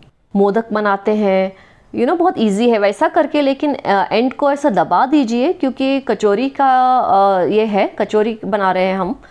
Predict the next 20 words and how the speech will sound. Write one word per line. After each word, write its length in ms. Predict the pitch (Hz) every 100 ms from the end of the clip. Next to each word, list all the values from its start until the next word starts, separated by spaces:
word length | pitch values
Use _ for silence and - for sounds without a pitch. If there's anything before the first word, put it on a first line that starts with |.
| - - -
तो 100 | 247
इसको 220 | 233 262
फ्लैटन 500 | 262 220 160 - 302
करना 320 | 330 247 240
है 160 | 240 233
आपको। 440 | 202 - - 359 - - - - - -
तो 80 | 262
आप 300 | - 220 226
ऐसा 180 | 226
कर 200 | 226 202
सकते 380 | 185 - 208 -
हैं। 300 | 240 262 339 - - - - - - _ - - - - - - _ - - - - - -
इस 180 | 226 -
तरीके 380 | 220 208 214 220
से 300 | 220 415 480 -
बस 320 | 247 381 381 302
रेडी 280 | 294 294
हो 180 | 330 302
गया 220 | 277 294
है। 260 | 294 294 381